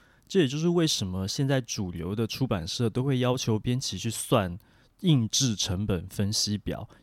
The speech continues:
也就是传说中的损平表。我们前面提到的版税、稿费，还有素材费，这些并不是全部的成本。印制成本分析表上面一定都还会有纸张的费用、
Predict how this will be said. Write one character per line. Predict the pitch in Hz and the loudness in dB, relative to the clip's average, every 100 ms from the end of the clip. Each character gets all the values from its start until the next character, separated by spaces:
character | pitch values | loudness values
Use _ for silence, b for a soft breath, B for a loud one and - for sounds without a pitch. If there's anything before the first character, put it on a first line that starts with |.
| - | -6
也 | |
就 | 104 127 | 0 2
是 | 139 | 2
传 | 127 - 107 | 2 2 4
说 | 117 - 127 | 4 8 8
中 | 131 135 127 | 8 6 4
的 | 123 98 | 4 2
损 | - - 90 85 | -2 -2 -4 -4
平 | - 95 85 107 | -10 -8 -6 -6
表。 | - - - _ _ _ _ | -8 -10 -16 _ _ _ _
我 | - | 0
们 | 139 | 0
前 | 180 143 | 4 4
面 | 170 170 | 4 0
提 | - 123 | -2 2
到 | 151 139 | 6 6
的 | 113 107 | 6 4
版 | 98 - 104 92 | 2 0 -2 0
税、 | - - 127 98 - _ _ _ _ _ | -2 2 2 2 -8 _ _ _ _ _
稿 | 107 85 | 0 0
费， | 101 - 139 95 85 - | -4 0 0 0 -6 -18
还 | _ 113 | _ 0
有 | 110 | 2
素 | 92 - - | 0 0 0
材 | 110 - 85 | 0 -4 -8
费， | 95 104 80 - b b b _ | -4 -4 -4 -8 b b b _
这 | - | 0
些 | 180 175 | 4 4
并 | 160 151 | 4 2
不 | 117 | 2
是 | 120 135 | 0 -2
全 | - - 98 | -2 -2 -2
部 | 117 113 | -4 -2
的 | 87 | -2
成 | - - 87 | -4 -6 -8
本。 | 101 - - _ _ _ _ _ | -8 -10 -12 _ _ _ _ _
印 | 202 170 | 0 0
制 | 143 165 | 2 0
成 | 127 120 127 | 2 0 2
本 | 117 98 | 2 0
分 | - 131 | 2 2
析 | 139 143 | 2 0
表 | 117 90 | 0 0
上 | 110 123 | 0 2
面 | 120 | 2
一 | 120 | 2
定 | 131 151 | 4 4
都 | 127 | 2
还 | 123 104 | 0 0
会 | 135 120 | 2 2
有 | 104 | 2
纸 | - - 98 | 0 -2 0
张 | 85 123 | 2 2
的 | 123 | 2
费 | 107 - 113 101 | -2 0 2 2
用、 | 104 101 76 | 0 -2 -2